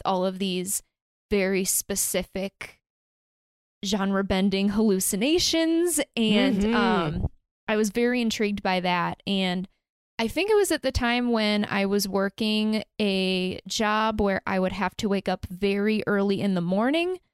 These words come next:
Speaker 1: and I would just kind of be checked out for most of the day once I got off. So I found myself almost falling asleep while trying to watch the
Speaker 2: Mm.
Speaker 1: show and never made it past the first episode.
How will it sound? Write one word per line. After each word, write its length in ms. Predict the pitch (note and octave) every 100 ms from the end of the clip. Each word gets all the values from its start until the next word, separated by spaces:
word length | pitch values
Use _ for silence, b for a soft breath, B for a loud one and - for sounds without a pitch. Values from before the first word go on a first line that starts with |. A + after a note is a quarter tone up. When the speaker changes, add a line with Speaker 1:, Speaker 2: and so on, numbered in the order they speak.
| _ _ _ _
Speaker 1:
and 560 | A3 G3+ F#3+ F#3+ G3 G3 -
I 160 | F#3+
would 160 | F#3+ F#3+
just 240 | G3 -
kind 240 | - G3+ G3
of 140 | G3
be 100 | G3
checked 400 | - - F3+ -
out 300 | A#2+ F#3+ -
for 200 | - D4+
most 340 | D4 C#4+ D4 -
of 80 | C4
the 80 | C4+
day 220 | C#4 C#4+
once 300 | C#4+ C4+ D#4
I 80 | C#4+
got 280 | C#4 C#4
off. 300 | C#4+ D4 D4+ - _
So 600 | - - B3 G#3+ G#3 G#3 - _ _ _ _ _ _ -
I 120 | A3
found 340 | - A#3 A#3
myself 400 | A#3+ A#3+ B3+ A#3
almost 320 | A#3 A3 G#3+ -
falling 380 | G3+ G3 G#3
asleep 640 | G3+ - - F#3+ G3+ C4+ -
while 160 | D4+ D#4
trying 320 | - D4 D4+
to 60 |
watch 220 | D4 C#4+ -
the 60 | A#3 A#3
Speaker 2:
Mm. 140 | G#3
Speaker 1:
show 400 | D4 D4 D4+ D4 -
and 420 | G#3+ G3 G3 G3+ - -
never 420 | A3 A#3+ B3 B3
made 200 | A3 G#3
it 80 | G3+
past 320 | G#3+ F#3 -
the 80 | G#3
first 300 | G3+ G3+ -
episode. 720 | F3+ G3 - G3 F#3+ F#3+